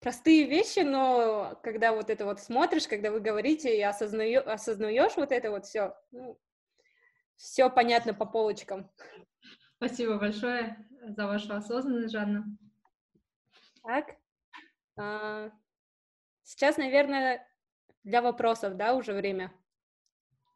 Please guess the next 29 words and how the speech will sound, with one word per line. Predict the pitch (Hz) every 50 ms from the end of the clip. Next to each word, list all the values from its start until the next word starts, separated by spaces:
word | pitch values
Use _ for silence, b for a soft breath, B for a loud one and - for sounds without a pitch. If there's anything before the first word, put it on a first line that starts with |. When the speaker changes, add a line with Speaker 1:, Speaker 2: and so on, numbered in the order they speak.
| _ _ _ _ _ _ _ _ _ _ _ _ _ _ _ _ _ _ _ _ _ _ _ _ _ _ _
Speaker 1:
Как | - 226 233
Speaker 2:
Да, | 226 214 208 196
Speaker 1:
вы | 196 214
Speaker 2:
если, | 262 240 - - 226
если | 220 220 233 233 240 240 - 220
есть | 220 220 220 220 226
вопросы, | 220 208 214 - 294 320 320 233 214
то | 220 208 196
можно | 202 202 208 214 214 208 196
на | 190 190
них | 190 202 190 185
ответить. | 180 - 185 180 180 180 - _ _ _ _ _ _ _ _ _ -
Speaker 1:
Хорошо. | 240 226 220 220 - - 196 202 202 196 B B B B _
Жанара | - 214 214 226 247 277 285 277
пишет, | 277 - 254 240 - 233 - - -
к-, | - - -
а | - 208 208
как | 208 254 277 285
побороться | 277 240 196 208 208 208 233 254 254 - 220
с | -
такими | - 220 202 233 233 226 214
мыслями | 202 220 220 - 233 214 208 208
у | 202 -
себя? | - - - 202 185 202 185 185 185 _ _ _ _ _ _ _ _ - - _ _ _
А | - 240 214
какими | - 220 208 - - 254 277 302 294
мыслями | 285 254 262 262 - 320 285 285 311 320 349 - _ _ _ _ _ _ _ _ _ _ - -
именно | - 220 220 220 226 226 220 214
точно? | 214 226 226 226 - 285 269 294